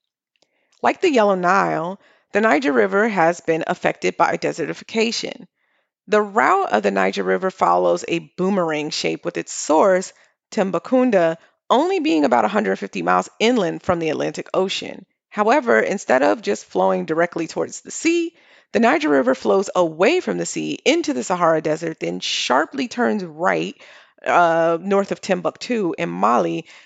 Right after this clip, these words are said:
then flows southeast to empty out into the Gulf of Guinea. This odd course apparently came about because the Niger River is actually two ancient rivers joined together. So the upper Niger used to have its source somewhere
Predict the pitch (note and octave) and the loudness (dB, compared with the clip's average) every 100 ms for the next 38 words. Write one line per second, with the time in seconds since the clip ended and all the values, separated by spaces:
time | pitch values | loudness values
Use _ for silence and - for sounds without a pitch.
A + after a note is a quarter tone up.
0 | _ - A#3+ B3 A#3 G#3 - G#3+ F3 - | _ 0 0 2 2 2 0 -2 -2 -4
1 | _ B3+ C#4 C#4 - - A3 F#3+ G3 G3 | _ 0 0 0 -6 -8 -2 -2 -2 -6
2 | F#3+ - F3 F3 - F3 E3+ D#3+ D#3 C#3+ | -12 -4 -2 -2 -2 -6 -4 -4 -2 -4
3 | - F3 E3 F3+ F#3+ C#3+ - _ _ _ | -4 -6 -4 -2 -2 -4 -10 _ _ _
4 | _ _ A3+ F#4 - - - E4 F4+ C4 | _ _ 2 2 0 -6 -2 0 -2 -4
5 | - C4+ G3 G3 F#3+ B3 B3 A3 F#3+ G#3 | 0 4 4 2 -2 0 2 2 0 0
6 | E3 E3 - F#3 G3 F3 E3 E4 F4+ F3+ | 2 2 0 0 -2 0 -2 0 0 0
7 | D#3+ - F3 G3 - - G4 - A3+ G#3+ | 0 0 0 -2 -2 -4 -2 -4 -4 -6
8 | - E4+ D#4 - A3 A#3+ - - D3+ F3+ | -4 -2 -2 0 -2 0 -4 -6 -4 -6
9 | G#3 - D3 C#3+ G3 D#3 E4 - _ _ | -6 -6 -6 -4 -2 -2 -2 -6 _ _
10 | _ _ _ _ _ _ - A#3 D4+ G4 | _ _ _ _ _ _ -4 2 2 2
11 | E4+ C4+ G#3 G3 F#3 F#3 F#3+ G#3 - G3 | 2 2 2 2 0 0 -2 -4 -2 0
12 | E3+ F#3 G#3+ - G2 F#2 - F2 F2 E3+ | 2 0 0 0 0 0 -2 -2 0 0
13 | E3+ | 0